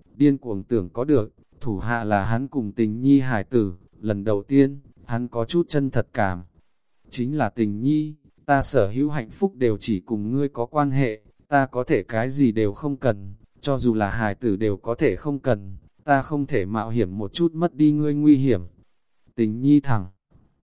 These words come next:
tắp vọng tiến hắn trong mắt, ta muốn lưu lại bọn họ, ta kiên trì.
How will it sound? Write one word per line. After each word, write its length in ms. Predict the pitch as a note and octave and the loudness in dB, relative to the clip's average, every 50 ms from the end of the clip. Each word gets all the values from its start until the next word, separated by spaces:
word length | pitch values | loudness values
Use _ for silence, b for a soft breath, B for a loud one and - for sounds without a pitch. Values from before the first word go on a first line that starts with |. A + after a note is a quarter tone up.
| _ _ _ _ _ _ _ - | _ _ _ _ _ _ _ -2
tắp 220 | F#3 F#3 F3+ C#3+ | -2 -2 -2 -2
vọng 200 | C#3+ C3 A#2 A#2 - | -6 -6 -6 -4 -4
tiến 200 | A#2+ A#2 A#2 B2 | -4 -2 -2 0
hắn 220 | A#2+ A#2 A#2+ C3 | -2 -2 -2 -2
trong 240 | B2+ - D3 C3+ C3+ | -4 -4 -4 -2 0
mắt, 160 | D3 E3+ E3 _ _ _ _ _ _ _ _ - | 0 0 -2 _ _ _ _ _ _ _ _ -2
ta 160 | D3 C#3 C3+ | 0 0 0
muốn 260 | C3 B2+ A#2+ A#2+ C3+ | 0 -2 -4 -4 -2
lưu 220 | D3 D#3 D#3 D3+ | 2 2 2 2
lại 200 | C#3 C3+ A#2+ A2 | 2 -2 -6 -6
bọn 240 | G#2+ A#2+ A#2 A#2 G#2+ | -2 -2 -2 -2 0
họ, 320 | A2+ A2+ A#2+ A2+ G2+ G2 _ _ _ _ - | -2 -4 -4 -4 -4 -6 _ _ _ _ 0
ta 160 | D3 C#3 C3+ | 0 2 2
kiên 260 | C3 - D#3 D3+ C#3+ | 0 0 -2 -2 -2
trì. 420 | C3+ - C#3+ C3 C3 A#2+ G2+ G2+ | -2 -4 -6 -6 -6 -6 -10 -12